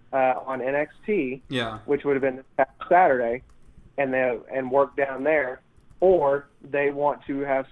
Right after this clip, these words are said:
Speaker 1: some kind of main star power, uh, over on N X, or over on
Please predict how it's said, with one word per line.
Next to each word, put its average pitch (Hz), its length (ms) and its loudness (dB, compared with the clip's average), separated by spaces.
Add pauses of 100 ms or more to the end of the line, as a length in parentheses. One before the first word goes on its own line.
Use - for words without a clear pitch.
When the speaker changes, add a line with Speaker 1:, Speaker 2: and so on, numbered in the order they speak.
Speaker 1:
some 147 240 0
kind 143 300 -4
of 131 100 -4
main 131 460 -2
star 139 240 4
power, 123 540 2 (560)
uh, 131 420 2 (260)
over 135 340 0
on 127 300 -2 (100)
N 135 140 -6
X, 127 220 -4
or 135 180 4
over 131 340 2
on 117 120 -4